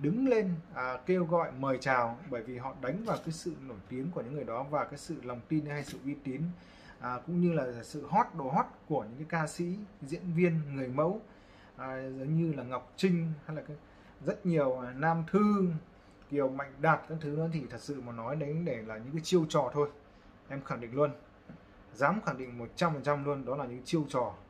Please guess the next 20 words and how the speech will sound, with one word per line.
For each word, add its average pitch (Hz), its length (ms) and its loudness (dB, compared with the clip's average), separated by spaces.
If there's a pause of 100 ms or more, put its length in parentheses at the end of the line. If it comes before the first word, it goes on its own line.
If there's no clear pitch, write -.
(300)
để 117 220 -2 (120)
câu 190 220 8
like, 160 340 4
câu 147 180 -2
view 147 180 2 (200)
và, 113 300 0 (580)
ừm, 127 300 -10
quảng 113 240 0
cáo 120 220 0
marketing 165 640 0 (120)
cho 147 180 0
những 139 180 -6
cái 160 80 -2
sân 160 300 -2
chơi 147 340 -2 (120)
của 113 80 -10
đồng, 113 220 -10
đồng 117 100 -8
tiền 117 180 -6
ảo 104 180 -6